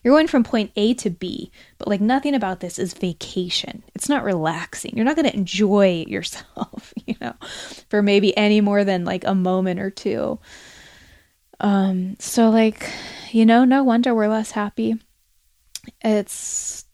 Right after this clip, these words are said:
yeah, I, again, it's just sad. It's so sad <sighs> because so many of us wanna be parents, and because it's such a, um, a beautiful thing. And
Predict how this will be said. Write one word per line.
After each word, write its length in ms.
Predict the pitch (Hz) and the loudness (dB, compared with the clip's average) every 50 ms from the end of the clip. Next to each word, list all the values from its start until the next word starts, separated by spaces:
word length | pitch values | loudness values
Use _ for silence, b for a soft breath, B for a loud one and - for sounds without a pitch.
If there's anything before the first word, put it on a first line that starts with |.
| _ _ _ _ _ _ _ _ _ _ _ _ _ - | _ _ _ _ _ _ _ _ _ _ _ _ _ -6
yeah, 340 | - 226 220 220 214 196 175 - | 0 2 4 4 4 4 4 4
I, 160 | 202 208 - | 2 2 4
again, 300 | - 208 220 214 202 185 | 2 4 4 4 4 4
it's 100 | 190 - | 2 2
just 160 | - 240 - - | 0 0 -2 -2
sad. 480 | - 175 170 170 170 165 165 170 - _ _ _ _ _ | -4 -4 -2 -2 -2 -2 -2 -4 -6 _ _ _ _ _
It's 120 | 220 - | -8 -6
so 260 | - - - 240 254 247 | -4 0 2 4 4 4
sad 520 | - - 175 165 165 165 165 170 170 175 B B B B B B B B B B B B B B B B B B B B B B B B B B _ _ _ _ | 2 -2 -6 -6 -4 -4 -4 -4 -6 -6 B B B B B B B B B B B B B B B B B B B B B B B B B B _ _ _ _
<sighs> 680 | _ - - - - - - - - - - - - - | _ -12 -10 -10 -10 -10 -12 -12 -14 -14 -16 -16 -8 -2
because 800 | 285 277 262 - 240 247 262 254 233 226 - - - - - - B B B B B B B B | -2 -2 0 0 0 2 2 4 2 0 -2 -6 -8 -10 -12 -12 B B B B B B B B
so 220 | - - 254 240 | -4 2 4 6
many 140 | 233 240 233 | 8 8 6
of 80 | 226 | 4
us 180 | 233 226 - - | 4 0 0 0
wanna 160 | 240 226 226 | 2 2 2
be 100 | 226 226 | 2 0
parents, 540 | 220 - 226 233 240 240 233 226 214 - - | 0 0 2 2 4 4 4 4 2 0 0
and 80 | 233 220 | 0 0
because 320 | 220 220 - - 233 220 | 0 0 -2 -4 -4 -2
it's 140 | 220 - - | -4 -6 -6
such 280 | - - 220 - - | -6 -6 -6 -4 -4
a, 360 | 233 214 208 202 202 208 208 - | -2 -2 -2 -2 -4 -4 -6 -4
um, 460 | 226 214 208 208 202 202 208 214 220 - _ _ - _ | -4 -4 -2 -2 -2 -2 -2 -2 -4 -6 _ _ -10 _
a 80 | 247 226 | -2 -2
beautiful 400 | 208 220 226 220 226 214 - 220 | 0 0 0 0 0 -2 -4 -8
thing. 500 | - - 214 220 233 226 214 208 214 220 - _ _ _ - _ | -4 -2 -2 0 2 2 2 0 0 -2 -6 _ _ _ -14 _
And 460 | 208 214 214 208 208 202 208 208 220 | -6 -4 -2 -2 -2 0 -2 -2 -4